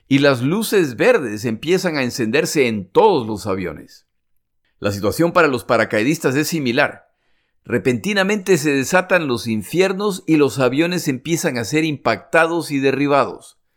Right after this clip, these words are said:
Ellos, los paracaidistas, han entrenado para la guerra y están dispuestos a morir,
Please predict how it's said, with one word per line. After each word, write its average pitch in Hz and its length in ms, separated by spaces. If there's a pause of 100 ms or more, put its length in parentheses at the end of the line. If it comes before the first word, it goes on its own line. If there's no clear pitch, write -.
(640)
Ellos, 135 520
los 107 200
paracaidistas, 123 1040
han 151 120
entrenado 160 600
para 127 180
la 117 160
guerra - 480 (140)
y 78 100
están 175 300
dispuestos 185 580
a 127 80
morir, 120 480